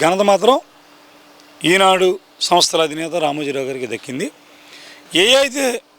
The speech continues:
ఎక్కడా కూడా అవాస్తవం అనేది ఆ పేపర్లో ఎక్కడ చివరను కూడా ఎక్కడ చూడలేం, ఒక అక్షరం కూడా పట్టుకోలేం. ప్రతి అక్షరం కూడా అక్షర సత్యం. అదే ప్రభుత్వం చేసినటువంటి అవకతవకలు, అవినీతి పనులు, వారి మంత్రులు వాళ్ళు ఎన్నో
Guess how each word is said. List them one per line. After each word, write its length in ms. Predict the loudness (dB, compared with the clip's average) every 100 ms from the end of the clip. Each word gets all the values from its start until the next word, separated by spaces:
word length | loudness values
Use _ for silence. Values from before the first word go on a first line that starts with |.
| _ _ _ _ -2 -2
ఎక్కడా 300 | 2 4 4
కూడా 140 | 4 4 4
అవాస్తవం 420 | 4 2 0 0
అనేది 200 | 0 0 2
ఆ 40 | 2
పేపర్లో 340 | 0 0 0 0
ఎక్కడ 160 | 0 -4 -4
చివరను 280 | -6 -6 -4
కూడా 100 | -4 -4
ఎక్కడ 160 | -6 -4
చూడలేం, 280 | -2 -2 -4 -10 -20 -4 -2
ఒక 60 | 0
అక్షరం 240 | -2 -2 0
కూడా 120 | -2 -2
పట్టుకోలేం. 400 | -2 0 0 0 -6 _ _ _ _ -20 -20 -2
ప్రతి 260 | -2 0 2 2
అక్షరం 260 | 2 0 0
కూడా 120 | 2 2
అక్షర 200 | 0 -2 -2
సత్యం. 340 | -2 -2 -2 -2 -4 -10 _ _ -20 -20 -20 -20 _ _ 0
అదే 160 | 2 2 2
ప్రభుత్వం 400 | 0 0 0 0 -2 -8 0
చేసినటువంటి 500 | 0 0 -4 -2 2 2
అవకతవకలు, 520 | 2 2 2 2 4 4
అవినీతి 320 | 2 0 -2 -2
పనులు, 260 | 2 4 4 0 -20 -20 -20 -2 0
వారి 160 | 0 0
మంత్రులు 500 | -2 2 0 2 2 2 4 4
వాళ్ళు 280 | 4 2 0 0
ఎన్నో 220 | 2 2